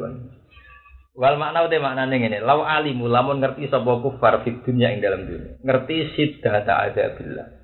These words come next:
Ing bangete siksane. Wa annal qudra talan ngerti sak temne qudra ya lillahi kagungane Allah wahda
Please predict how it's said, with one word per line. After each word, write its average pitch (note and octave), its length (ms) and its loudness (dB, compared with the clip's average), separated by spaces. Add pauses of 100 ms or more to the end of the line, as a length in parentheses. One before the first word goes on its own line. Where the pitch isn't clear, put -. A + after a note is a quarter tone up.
(680)
Ing D#3 320 0
bangete A2+ 560 0
siksane. A#2 720 0 (1600)
Wa D3+ 400 2
annal D#3+ 320 -2
qudra E3 480 -2
talan D3+ 400 0
ngerti E3 320 -4
sak C#3+ 240 0
temne C3+ 320 2
qudra B2 400 2
ya B2+ 240 0
lillahi A2+ 400 0
kagungane G2+ 560 0
Allah A2 240 4
wahda F#2+ 400 0